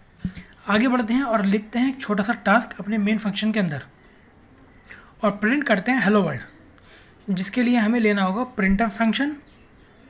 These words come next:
और इस function को यूज़ करने के लिए हमें include करनी होगी header file और वो header file है एसटीडीआईओ डॉट एच।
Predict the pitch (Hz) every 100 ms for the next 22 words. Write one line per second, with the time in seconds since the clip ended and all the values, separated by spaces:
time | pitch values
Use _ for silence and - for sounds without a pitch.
0 | - - - - 247 285 - 233 240 247
1 | 254 196 247 294 - 202 202 196 185 196
2 | 220 214 226 262 214 202 214 247 208 180
3 | 180 202 262 - 196 285 - 143 120 -
4 | - - - - - - - 196 214 269
5 | 220 208 208 190 175 160 233 - - -
6 | - - - - 214 254 240 202 262 208
7 | 180 151 123 -